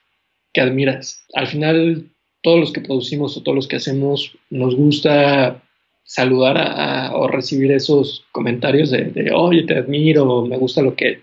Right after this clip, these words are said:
tú haces", o "Vi esa obra tuya, me, me, me latió", y, ¿no? Y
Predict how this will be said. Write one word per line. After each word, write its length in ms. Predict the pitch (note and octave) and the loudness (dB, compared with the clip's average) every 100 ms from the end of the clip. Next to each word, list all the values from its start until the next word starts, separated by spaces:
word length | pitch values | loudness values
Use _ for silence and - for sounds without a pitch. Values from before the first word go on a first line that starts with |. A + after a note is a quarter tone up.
| - | 0
tú 160 | C#3 | 2
haces", 440 | C3+ C#3 - - D3 | 4 2 0 -6 -6
o 120 | C3+ | 0
"Vi 160 | C3 C#3+ | 4 4
esa 300 | C#3 C3+ - | 4 2 0
obra 160 | - | -2
tuya, 340 | - C#3+ C#3 B2+ | -2 0 2 0
me, 120 | B2 | -2
me, 200 | B2+ B2 _ _ _ _ | -6 -10 _ _ _ _
me 140 | - A#2+ | -6 -2
latió", 800 | A#2+ A#2 - C#3 C#3+ D3 D3 | -2 -2 0 2 6 6 6
y, 320 | C3+ A#2 - - _ _ - | 4 2 -4 -10 _ _ -6
¿no? 260 | D#3 - - - - - _ _ _ _ _ _ - | -6 -6 -14 -16 -18 -20 _ _ _ _ _ _ 0
Y 720 | D3+ D#3 D#3 D#3 E3 D#3+ - | 4 6 6 6 4 0 -4